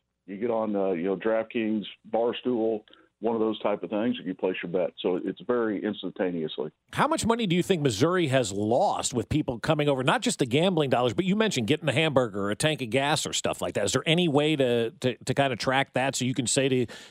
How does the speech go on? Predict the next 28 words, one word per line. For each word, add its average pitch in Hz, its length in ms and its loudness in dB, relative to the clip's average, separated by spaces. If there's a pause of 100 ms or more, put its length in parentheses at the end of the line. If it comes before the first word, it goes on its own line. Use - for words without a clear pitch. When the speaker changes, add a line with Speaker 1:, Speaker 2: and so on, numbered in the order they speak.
Speaker 2:
you 139 80 -2
know, 139 100 2
people 151 300 0
in 139 40 -2
the 123 60 0
state 147 200 2
of 123 60 0
Missouri, 135 260 2
"We're 151 180 4
losing 156 320 0
X 160 240 0
amount 156 220 4
of 127 40 -10
dollars 139 340 2
to 120 100 0
Kansas," 175 440 0
and 131 80 -2
then 123 80 0
everybody 139 220 2
can 127 140 0
freak 135 260 -2
out 160 160 4
'cause 104 140 -2
nobody 131 180 2
in 123 80 0
Missouri 131 240 2
likes 131 220 0
Kansas? - 480 0